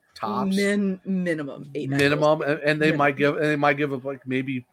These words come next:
Speaker 1: two, three a game,
Speaker 2: And
Speaker 1: if
Speaker 2: Cujo's
Speaker 1: that.
Speaker 2: gonna be sitting on top of the net, like, his, you know, fluffy pillow legs just
Speaker 1: Yeah.
Speaker 2: dangling, just waiting.
Speaker 1: Yeah, like, my gosh, that's so
Speaker 2: Yeah.
Speaker 1: ridiculous.
Speaker 2: Yeah.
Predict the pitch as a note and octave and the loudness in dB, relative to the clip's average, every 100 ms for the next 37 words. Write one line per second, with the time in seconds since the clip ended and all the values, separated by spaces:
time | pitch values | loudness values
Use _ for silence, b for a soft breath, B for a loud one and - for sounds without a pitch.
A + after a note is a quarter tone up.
0 | - - C#3 - C3+ C3 A#2+ C3 - A#3+ | -12 -6 -4 -4 -4 -4 0 0 0 2
1 | C4 B3 C4+ B3 B3 A#3 A3+ - - A3+ | 0 4 2 4 2 0 -2 -4 0 2
2 | A3 A3 G#3 G#3 F#3+ E3+ G#3 G3+ G3+ G3+ | 2 0 -4 -4 -6 -4 -4 -2 -2 -2
3 | G3 F3+ F3+ F3+ E3 - _ - F#3+ E3 | -2 -4 -2 -6 -6 -14 _ -12 -8 -6
4 | D#3+ G3 F#3 F#3+ G3+ F3+ F3+ F3 E3 D3 | -4 -4 -4 -4 -2 0 0 -2 -2 0
5 | A#2 D#3 E3 F3 F3+ F#3 E3+ E3+ E3+ D#3 | 0 -2 -2 -2 -2 -4 -6 -2 -2 -2
6 | F#3 G3 B B B B B A#3+ B3+ A#2+ | -6 -8 B B B B B -2 -2 -2
7 | G2 D3 C3+ B2+ C#3 E3+ G#3 D3 G2+ - | -4 -2 0 0 -4 -8 -4 -4 -6 -14
8 | - A#2+ G2+ - G#3 - - C#3+ A2 - | -6 -4 -4 -4 -6 -4 -4 -2 -2 -6
9 | F#2+ - F#2 F2 - D3 | -10 -10 -10 -8 -10 -10